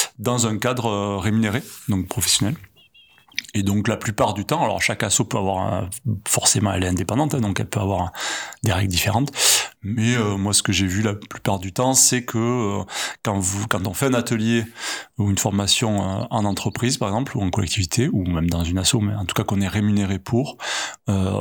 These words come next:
on reverse dix pour cent, euh, de, euh, de la, de la facture qu'on a pu émettre, euh, d'animation, euh, à l'association. Pour justement, bah, faire vivre l'association, c'est, voilà, un f-, des frais de licence.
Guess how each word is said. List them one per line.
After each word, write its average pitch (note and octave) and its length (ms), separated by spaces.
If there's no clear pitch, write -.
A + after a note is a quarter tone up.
on A2 100
reverse G#2 340
dix G#2+ 120
pour G#2+ 220
cent, A2 580
euh, - 20
de, G#2 180
euh, G2 460
de A2 920
la, F#2 640
de F#2+ 160
la G2+ 80
facture - 500
qu'on G#2+ 200
a G2+ 100
pu G#2 300
émettre, G#2 380
euh, G2 260
d'animation, F#2+ 640
euh, G2 500
à A2 100
l'association. G2+ 520
Pour G2 180
justement, G#2 320
bah, F2+ 160
faire E2 220
vivre F#2 260
l'association, F#2 500
c'est, - 140
voilà, E2+ 260
un G2+ 80
f-, - 240
des F#2 80
frais - 160
de E2+ 40
licence. F2 380